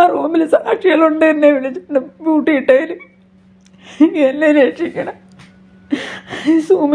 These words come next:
അവളുടെ ബോയ് ഫ്രണ്ടും കൂടെ അറബിയുടെ കയ്യിന്ന് ഒരു കെട്ട് പൈസ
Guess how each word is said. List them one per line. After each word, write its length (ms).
അവളുടെ 300
ബോയ് 220
ഫ്രണ്ടും 380
കൂടെ 180
അറബിയുടെ 460
കയ്യിന്ന് 240
ഒരു 200
കെട്ട് 320
പൈസ 260